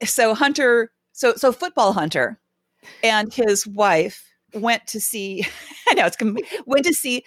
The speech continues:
the Padres play the Giants, right? 'Cause they were in the Bay Area because that's where, you know, back when it was Oakland and not Las Vegas. So they went to see a Padres Giants game. And so they met. So the Hunter, the Hunters Renfroe <laughs> met at that game and have been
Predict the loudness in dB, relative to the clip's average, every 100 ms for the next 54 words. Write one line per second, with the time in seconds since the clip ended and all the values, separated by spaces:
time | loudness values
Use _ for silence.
0 | -8 -2 0 2 0 0 -4 0 0 2
1 | 0 0 -4 -10 -2 -2 0 2 2 2
2 | 2 2 4 4 2 0 -2 -2 0 -2
3 | 2 2 2 0 -2 -2 -4 _ _ _
4 | -2 2 2 2 0 2 2 2 0 0
5 | 0 2 0 0 -2 -2 -6 _ -20 _
6 | _ 0 4 2 0 0 0 0 0 0
7 | -2 0 2 2 -2 -2 -2 -2 -2 0
8 | 0 0 2 4 2 2 2 2 0 0
9 | 0 2 -2 0 0 0 -2 -4 -2 0
10 | 0 -2 0 0 2 2 4 2 -4 _
11 | _ _ _ _ -6 -4 2 4 4 4
12 | 2 0 -6 -6 -6 _ 0 0 0 -4
13 | -4 -4 -4 -6 -8 -4 -4 -4 -10 -20
14 | _ -2 0 -2 -4 -12